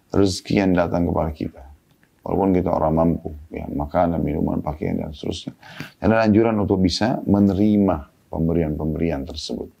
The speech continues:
Baik teman-teman sekalian, kita lanjutkan insya Allah di hadis keempat dalam bab yang sama, yaitu masih dalam bab yang ketujuh, anjuran menerima pemberian yang datang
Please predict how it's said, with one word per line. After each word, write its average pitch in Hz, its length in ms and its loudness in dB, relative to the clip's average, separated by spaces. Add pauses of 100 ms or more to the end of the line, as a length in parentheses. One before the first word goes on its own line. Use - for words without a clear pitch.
(520)
Baik 120 320 2
teman-teman 113 320 4
sekalian, 98 560 2
kita 101 240 2
lanjutkan 101 680 0 (180)
insya - 320 0
Allah 98 240 0
di 98 140 2
hadis 95 340 0
keempat - 540 -2 (260)
dalam 80 380 2
bab 85 160 2
yang 80 240 0
sama, 85 400 -2 (1040)
yaitu 101 560 2 (160)
masih 92 320 0
dalam 85 240 2
bab 85 240 2
yang 80 160 0
ketujuh, 90 480 0 (260)
anjuran 82 640 2 (1120)
menerima 90 480 6
pemberian 82 540 2
yang 80 160 2
datang 78 560 0